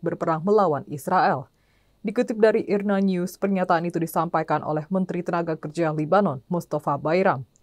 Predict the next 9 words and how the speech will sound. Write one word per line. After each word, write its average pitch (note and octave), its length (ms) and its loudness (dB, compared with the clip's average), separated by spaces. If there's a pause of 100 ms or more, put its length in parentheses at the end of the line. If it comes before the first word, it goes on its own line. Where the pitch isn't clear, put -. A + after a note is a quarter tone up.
(340)
Ia D#3+ 160 0
menyatakan F#3+ 560 4
Lebanon F#3 400 2
siap F#3 320 0
menghadapi F#3+ 480 0
kemungkinan F#3 560 -2
konflik G#3 480 0
melawan D3+ 400 0
Israel. D3+ 560 2